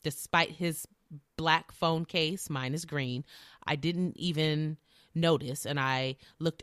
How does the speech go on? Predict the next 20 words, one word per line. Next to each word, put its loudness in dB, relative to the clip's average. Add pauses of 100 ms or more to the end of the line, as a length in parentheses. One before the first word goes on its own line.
(120)
at 0
who -4
had -4
texted. -4 (240)
It -4
said, 2
'Mom.' -2 (420)
Okay, -2
my -4
mom 0
texted -6
me. -8
I -4
can -2
ignore 0
that -2
until -2
I'm -2
actually -4
awake. -8